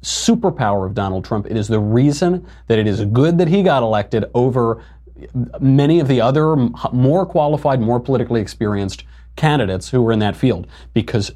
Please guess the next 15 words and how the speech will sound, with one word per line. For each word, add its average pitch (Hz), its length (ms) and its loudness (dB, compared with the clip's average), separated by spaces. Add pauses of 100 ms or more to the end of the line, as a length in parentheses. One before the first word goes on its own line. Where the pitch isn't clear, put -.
(160)
Donald 147 420 0
Trump 104 320 -2 (120)
does 110 280 0
not 101 360 -4
just - 360 -4
play 95 220 -4
defense. 92 540 -10 (200)
He 139 280 -4
plays 113 500 -2
strong 127 640 -2
offense 101 460 -4
in 104 80 -6
a 107 40 -2
way 107 140 0
that 104 160 -2